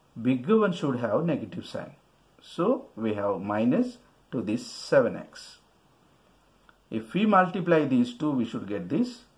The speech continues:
Plus into minus, minus. Three sevens are twenty-one, x into x, x square. If we add or subtract these,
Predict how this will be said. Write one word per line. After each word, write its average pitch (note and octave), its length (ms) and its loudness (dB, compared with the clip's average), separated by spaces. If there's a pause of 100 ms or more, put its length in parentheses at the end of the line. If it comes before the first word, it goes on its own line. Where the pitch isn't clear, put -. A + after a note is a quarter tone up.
(300)
Plus C3 280 0
into D3 220 -2
minus, G2 400 -6
minus. D3+ 480 0 (420)
Three C#3+ 200 0
sevens A2 360 -2
are F#2+ 80 -6
twenty-one, C3+ 580 0 (360)
x - 260 -2
into A2 280 -2
x, - 180 -8
x - 180 -6
square. - 280 -12 (920)
If E3+ 260 -2
we A3+ 280 0 (180)
add D#3+ 380 6
or A2+ 140 6
subtract A#2 600 2
these, - 540 -4